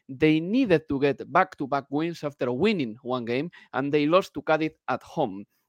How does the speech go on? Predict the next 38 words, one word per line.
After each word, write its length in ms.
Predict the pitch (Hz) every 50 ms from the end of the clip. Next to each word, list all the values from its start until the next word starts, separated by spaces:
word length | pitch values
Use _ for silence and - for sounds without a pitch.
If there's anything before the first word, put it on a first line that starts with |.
| _ - -
Uh, 240 | 143 143 147 147 151 - - - - - _ _ _ _ _ _ _ _ _ -
defensively, 640 | 127 156 170 - 214 226 214 - 220 185 - 180 175
they 160 | 160 156 156
have 220 | 151 - 165 156 -
been 120 | 165 151
very 200 | 143 147 139 123
leaky. 340 | 120 131 135 - - - - _ _ _ _
That's 260 | - 117 143 147 131 156
why 140 | 160 156
they 200 | 143 123 131 127
got 220 | 117 139 147 135 123
themselves 520 | 143 135 123 - - 147 135 123 - -
in 60 | 135 123
the 80 | 123
market 420 | 127 139 139 139 - 127 117 - -
a 360 | 113 113 117 113 113 113 117 113 -
very 200 | - 165 156 139
experienced 520 | 135 123 - - - 156 151 151 139 123 -
defender 480 | 135 120 - 170 175 165 135 120 104 - - - -
like 240 | - 117 120 117
Martín 480 | - 120 117 120 120 120 - 165 156 143
Cáceres, 440 | 143 143 139 - 151 156 190 196 - -
who 80 | 202 214
is 160 | 196 - 156 139
still, 160 | - 170 160 139
by 100 | 135 120
the 120 | 120 117
way, 140 | 127 139 135
playing 300 | - 131 123 123 120 117
for 140 | - 117 110
Uruguay. 420 | 113 156 180 196 180 151 117 104 104
Mar-, 240 | 110 110 110 113 110
Martín 340 | - 120 113 - 139 135
Cáceres 320 | 123 139 - 135 120 120 - -
played 200 | 131 131 123 123
the 80 | 123
other 180 | 117 110 110 113
day, 240 | 117 131 131 127